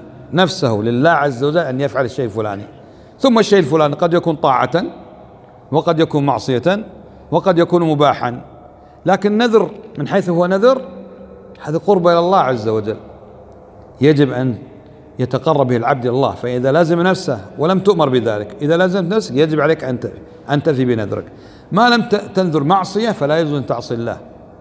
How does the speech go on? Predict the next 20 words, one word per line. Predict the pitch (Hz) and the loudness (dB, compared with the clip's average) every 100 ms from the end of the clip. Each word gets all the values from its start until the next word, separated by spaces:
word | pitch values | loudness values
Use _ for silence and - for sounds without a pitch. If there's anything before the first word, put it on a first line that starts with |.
| - - - - - - - | -20 -20 -20 -20 -20 -16 -2
أو | 233 233 | 2 4
تنذر | 226 214 180 | 2 2 0
نذرا | 190 185 | 0 0
مباحا، | 170 165 156 135 190 320 - - - - - - - - - - - - 202 | -2 0 0 0 -2 -6 -14 -20 -20 -20 -20 -20 -20 -20 -20 -20 -20 -2 2
إن | |
شئت | 190 185 147 165 - - - - - - - | 2 2 2 0 -2 -12 -20 -20 -20 -20 -12
فأت | - 131 117 | -4 -2 0
به | 135 151 | 2 4
وإن | 143 135 | 4 2
شئت | 123 151 120 151 - - - - - - | -2 -4 -2 -4 -4 -12 -20 -20 -20 -4
أن | 135 | 2
لا | 147 | 4
تأتي | 143 147 147 | 2 0 -2
به، | 135 | -2
عليك | 113 131 | -2 -4
كفارة | 127 - 113 135 123 | -6 -8 -4 -4 -4
يمين، | 123 143 120 | -4 -2 -2
لأن | 127 131 | -2 -2
النذر | 127 180 202 208 | 0 2 4 2
فيه | - 196 196 | 2 0 0